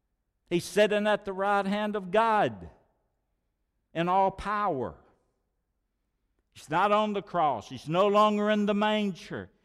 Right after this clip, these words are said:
He's seated in the place of power. And God highly exalted him, and the scripture says, "and has given him a name above every name." Now, that name's not Jesus.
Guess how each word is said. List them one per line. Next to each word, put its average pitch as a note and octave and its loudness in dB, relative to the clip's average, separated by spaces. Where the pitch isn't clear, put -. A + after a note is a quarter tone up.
He's E3+ -2
seated G#3 2
in G3 0
the F#3 -6
place G#3 -2
of - -10
power. F#3 -4
And B2+ -6
God F3+ 2
highly G#3+ 0
exalted G3+ -2
him, D#3+ -2
and C#3+ -6
the D3 -6
scripture F#3 -8
says, D3 -4
"and G#3 -2
has E3+ -4
given G#3 0
him F#3+ -2
a F#3+ -4
name F#3+ -2
above F#3+ 0
every F#3+ -2
name." G2+ -6
Now, D#3 -2
that D#3 -4
name's C#3 -6
not A2 -8
Jesus. G#2 -14